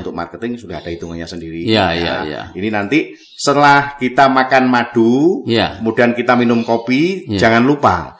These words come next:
Speaker 2: Pakai
Speaker 1: air
Speaker 2: air
Speaker 1: solawat.
Speaker 2: ini ya, air
Speaker 1: Air
Speaker 2: solawat
Speaker 1: solawat.
Speaker 2: ya.
Speaker 1: Air solawat
Speaker 2: Yang
Speaker 1: yang
Speaker 2: sudah
Speaker 1: diproduksi oleh pesantren yang kerjasama dengan Dewan Pengurus Pusat Ikatan Dai Muda Indonesia
Speaker 2: Kayaknya
Speaker 1: dengan
Speaker 2: kita
Speaker 1: Berita Lima.
Speaker 2: pagi ini berjodoh nih kayaknya.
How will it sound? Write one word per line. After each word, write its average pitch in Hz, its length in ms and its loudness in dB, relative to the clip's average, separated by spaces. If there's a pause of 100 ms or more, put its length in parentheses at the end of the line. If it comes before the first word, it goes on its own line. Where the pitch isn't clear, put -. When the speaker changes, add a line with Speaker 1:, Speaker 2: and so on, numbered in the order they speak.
Speaker 2:
Pakai 123 240 4
Speaker 1:
air - 20 6
Speaker 2:
air - 80 2
Speaker 1:
solawat. 95 380 4
Speaker 2:
ini 98 80 0
ya, 92 100 -2
air 85 140 -8
Speaker 1:
Air 120 160 2
Speaker 2:
solawat 131 240 8
Speaker 1:
solawat. 90 160 0
Speaker 2:
ya. 90 80 -4 (160)
Speaker 1:
Air 120 200 0
solawat 120 380 4
Speaker 2:
Yang 117 80 0
Speaker 1:
yang 123 120 4 (100)
Speaker 2:
sudah 143 180 4 (140)
Speaker 1:
diproduksi 170 420 6
oleh 185 140 8
pesantren 175 480 4
yang 160 80 4
kerjasama 143 480 2
dengan 139 260 4
Dewan 123 300 4
Pengurus 131 240 -2
Pusat 123 320 -4
Ikatan 120 360 0
Dai 101 200 -4
Muda 104 240 -4
Indonesia 95 320 -2
Speaker 2:
Kayaknya 190 280 4
Speaker 1:
dengan 220 120 6
Speaker 2:
kita 233 160 8
Speaker 1:
Berita 220 240 6
Lima. - 240 -6
Speaker 2:
pagi 170 320 2
ini 208 160 4
berjodoh 156 460 6
nih 110 180 2
kayaknya. 101 340 0